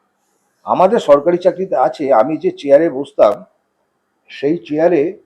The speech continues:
আমি চলে যাবার পর যিনি ওই চেয়ারে এসে বসবেন, দায় কিন্তু তাকে নিতে হবে, উত্তর তাকে দিতে হবে তার পূর্বসূরির উত্তরে।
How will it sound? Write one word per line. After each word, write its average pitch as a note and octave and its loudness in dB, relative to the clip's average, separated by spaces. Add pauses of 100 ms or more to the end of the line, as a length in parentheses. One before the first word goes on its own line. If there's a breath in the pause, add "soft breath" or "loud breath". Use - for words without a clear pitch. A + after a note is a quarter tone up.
(500 soft breath)
আমি C3+ -8
চলে C3+ -4
যাবার E3 2
পর D3+ -2 (400)
যিনি E3 -6
ওই E3+ -2
চেয়ারে D3+ -2
এসে D3+ -8
বসবেন, A#2+ -6 (600)
দায় A#2 -2
কিন্তু D3 -12
তাকে C3 -8
নিতে A2 -12
হবে, F2 -16 (1040)
উত্তর E3 -2
তাকে E3+ -2
দিতে C#3+ -8
হবে C#3+ -6
তার C3+ -6
পূর্বসূরির B2 -10
উত্তরে। G2+ -18